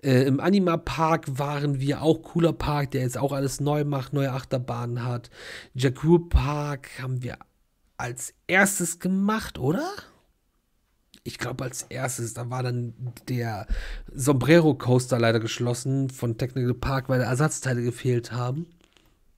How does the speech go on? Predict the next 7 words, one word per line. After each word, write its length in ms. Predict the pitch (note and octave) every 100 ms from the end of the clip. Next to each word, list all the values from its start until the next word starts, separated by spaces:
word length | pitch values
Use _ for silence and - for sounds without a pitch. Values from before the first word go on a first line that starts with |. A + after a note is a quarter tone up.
| _ _ _ _ _ _ _ _ _ - - - - - - _
Und 380 | - C3+ C3+ C3
sind 220 | D3 C3+
dann 260 | C#3+ C#3+ D3
in 380 | - F3+ D#3+ D3
die 200 | D3 D3
Berge 540 | C3+ - D3+ E3 D#3+
gejuckert 840 | D#3+ D#3+ D3+ E3+ D#3+ E3 E3 -